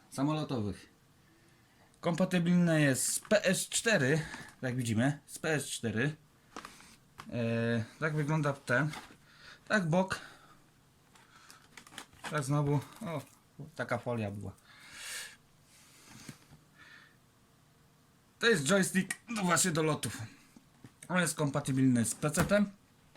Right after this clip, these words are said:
oraz P S cztery, nie? To jest True Master T-Fly Hot,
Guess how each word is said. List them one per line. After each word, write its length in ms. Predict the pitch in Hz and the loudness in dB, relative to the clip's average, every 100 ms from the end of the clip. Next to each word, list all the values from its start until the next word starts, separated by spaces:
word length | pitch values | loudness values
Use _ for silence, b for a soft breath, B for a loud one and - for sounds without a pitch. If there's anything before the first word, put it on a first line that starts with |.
| - - | -14 -4
oraz 240 | 139 135 - | -2 0 -2
P 100 | 135 | -2
S 180 | 120 | -2
cztery, 380 | - - 113 92 | -6 -2 0 2
nie? 160 | 95 104 - - - - _ - - - - _ _ _ _ _ _ - B B B B B | 0 -2 -4 -10 -10 -16 _ -20 -20 -20 -20 _ _ _ _ _ _ -20 B B B B B
To 60 | - | -6
jest 140 | 127 | -6
True 180 | 170 175 | -2 2
Master 340 | 151 143 131 - | 2 0 -4 -4
T-Fly 340 | 101 123 98 | -4 -2 -2
Hot, 260 | - 101 | -4 -4